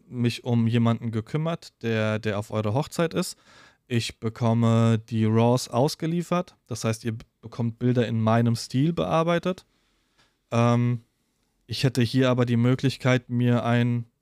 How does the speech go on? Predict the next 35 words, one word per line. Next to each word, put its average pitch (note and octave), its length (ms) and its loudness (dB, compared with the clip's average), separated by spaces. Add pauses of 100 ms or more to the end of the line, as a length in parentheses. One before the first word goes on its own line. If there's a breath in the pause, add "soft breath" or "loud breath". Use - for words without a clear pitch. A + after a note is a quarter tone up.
(240)
und C3+ 140 -2
ich A#2 100 -2
sag, B2+ 240 0
wie A#2 60 0
es A2 120 -2
ist, C#3+ 280 -2 (300)
einen A#2+ 100 0
Lebenstraum C3 520 0
zu - 140 -10
erfüllen. G2+ 400 -10 (1700)
Formel A#2+ 280 4
eins C#3 300 2
zu C#3+ 100 -4
fotografieren C3+ 680 2
ist C3 200 -4
mein A#2 140 2
Lebenstraum. G2+ 540 -4 (640)
Also A#2 240 -2
wenn B2+ 120 4
ich C3+ 140 0
irgendwann C#3 440 2
mal C3+ 340 2 (760 loud breath)
das D#3 180 -2
gepackt D3+ 440 0
hab, C#3+ 220 0
dann, B2 360 0 (580 soft breath)
gut, A#2 280 -4
die A#2 140 -6
N A#2+ 140 0
F A#2 180 0
L C#3 200 2
wär A2+ 80 2
jetzt G#2+ 160 -2
auch C#3+ 220 0
geil, D#3+ 280 0